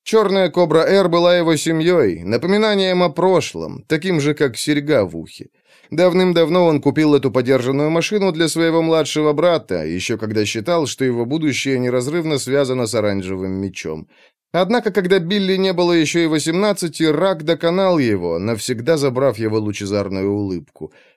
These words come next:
Но машина осталась, полная счастливых воспоминаний о том, как два брата правили миром, а также горестных свидетельств утраты, боли и чересчур раннего расставания.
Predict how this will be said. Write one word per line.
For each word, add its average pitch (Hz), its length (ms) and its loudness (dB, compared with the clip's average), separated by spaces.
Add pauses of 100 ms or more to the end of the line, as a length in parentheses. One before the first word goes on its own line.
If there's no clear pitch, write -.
(140)
Но 175 80 0
машина 214 480 2
осталась, 185 720 2
полная 165 460 2
счастливых 147 560 -2
воспоминаний 123 720 0
о 127 40 2
том, 180 240 -2
как 143 220 -2
два 135 160 0
брата 139 340 0
правили 131 440 0
миром, 165 400 0 (240)
а 165 100 -2
также 175 320 0
горестных 151 640 2
свидетельств 139 640 -2
утраты, 131 640 -2
боли 117 600 0 (200)
и 143 100 0
чересчур 139 580 0
раннего 95 520 -2
расставания. 87 920 -4